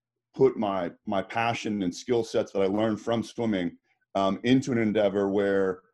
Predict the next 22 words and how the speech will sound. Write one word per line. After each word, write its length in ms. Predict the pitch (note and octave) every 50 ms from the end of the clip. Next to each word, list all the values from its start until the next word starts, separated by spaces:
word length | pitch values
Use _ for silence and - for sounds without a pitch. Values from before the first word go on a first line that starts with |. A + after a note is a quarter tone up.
| _ _
we 140 | G2 A#2 B2
can 220 | A#2+ D3+ D3+ A#2 -
start 440 | - - - G#2+ G#2+ A2+ - -
kids 240 | - A#2+ A2 E2+ F#2
off 240 | F#2 F#2+ G2 - -
the 80 | - F#2
right 240 | F#2 F#2 F#2 - -
way, 320 | F2+ F2 E2+ F2+ A#2 B2 - _ _ _ _ _ _ _ _ -
um, 460 | F2+ F#2 F#2 F2+ E2+ E2+ F2 E2 - _ _ _ _ _ -
and 160 | G#2 G2 G2
in 140 | F#2+ F#2 G2
a, 180 | F#2 F#2 F#2+ - -
in 100 | G#2 G2 F#2+
a 80 | F#2+
very 360 | F2+ D#2 G2+ G2 G#2 G#2 G2+ - - _ _ _ -
clean, 580 | - A2 A2+ G#2+ G#2+ G#2 G#2 G#2+ G#2+ G#2+ A2 - _ _ -
um, 420 | F#2 F2+ F2+ F2 E2 E2+ E2 - _ _ _ _ -
non-competitive 1000 | F#2 F#2 F#2+ F#2+ G2+ G#2+ G#2+ A2 A2+ A2 - G#2+ F#2+ - G#2 G2 G2 F#2+ F2+ F2+
environment 680 | F2 E2+ D2+ F#2 G2 G#2 G#2 G2 E2+ E2+ E2+ - - -
that 180 | F2+ F#2+ F2+ - - -
teaches 440 | - - A2 G#2 - A#2 G2+ - -
safety, 640 | - G#2+ G2+ F#2+ F2+ - - G2 F#2+ F2+ F2 -